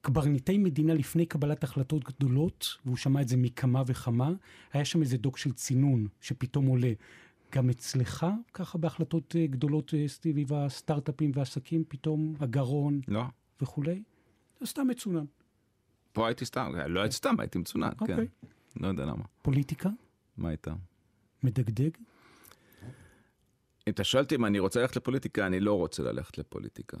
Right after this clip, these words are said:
Speaker 2: זה לא דבר שאני רוצה אותו. אם אני אמצא את עצמי בפוליטיקה, אם אני אחשוב שצריך לעשות את זה, יכול, יש מצב שאני אעשה את זה.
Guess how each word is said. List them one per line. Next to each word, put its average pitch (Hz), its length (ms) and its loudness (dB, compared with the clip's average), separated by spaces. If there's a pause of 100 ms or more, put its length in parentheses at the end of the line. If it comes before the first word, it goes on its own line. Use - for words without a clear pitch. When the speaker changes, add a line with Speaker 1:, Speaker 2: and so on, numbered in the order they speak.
(100)
Speaker 2:
זה 76 140 -6
לא 82 140 0
דבר 82 300 0
שאני 82 260 -2
רוצה 73 280 -6
אותו. 60 300 -6
אם 71 120 -2
אני 76 340 -2
אמצא 80 280 0
את 107 100 -4
עצמי 120 240 -2
בפוליטיקה, 120 460 -4
אם 87 100 0
אני 80 100 0
אחשוב 90 240 -6
שצריך 92 640 -2
לעשות 110 260 -4
את 117 80 -4
זה, 104 380 -2
יכול, 95 200 -2
יש 92 140 -4
מצב 110 220 0
שאני 110 220 0
אעשה 110 320 0
את 73 100 -6
זה. - 100 -10